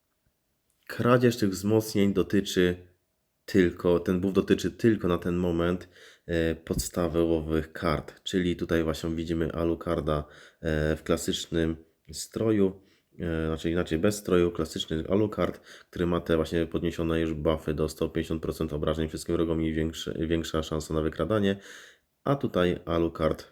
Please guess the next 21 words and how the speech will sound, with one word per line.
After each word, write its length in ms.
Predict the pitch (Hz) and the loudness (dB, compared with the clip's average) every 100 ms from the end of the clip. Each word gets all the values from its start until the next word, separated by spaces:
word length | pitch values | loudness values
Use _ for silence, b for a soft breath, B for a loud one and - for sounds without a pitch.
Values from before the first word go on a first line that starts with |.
| _ | _
w 60 | - | -8
kapeluszu 840 | 82 90 101 107 - 92 90 90 _ _ _ _ _ | -4 0 2 2 2 2 2 -4 _ _ _ _ _
tych, 340 | - 107 101 - | 0 0 0 -2
e, 40 | 87 85 85 B B B | 2 4 2 B B B
buffów 440 | 78 80 80 80 - | -2 0 2 -2 -2
nie 180 | 85 85 | -2 0
otrzymał. 560 | 82 - 101 90 78 B B _ | -2 -4 -2 0 0 B B _
Myślę, 240 | 117 120 | -2 0
że 100 | 110 | 0
to 140 | 104 104 | 2 0
jest 160 | 101 | 0
raczej 340 | 101 98 101 92 | -2 0 0 0
błąd 420 | 90 95 98 - | 0 0 0 -4
twórców, 560 | - 127 120 - 101 90 | -6 -2 -2 -2 -2 -2
gdzieś 160 | 87 | -4
niedopatrzenie 640 | 95 90 92 - 110 104 | -4 -4 -4 -4 -2 -2
i 160 | - 95 | -2 -6
zostanie 340 | 87 - 87 | -6 -4 -4
to 120 | 85 85 | -4 -4
na 120 | 82 | -4
dniach, 380 | 78 78 76 | -2 -4 -4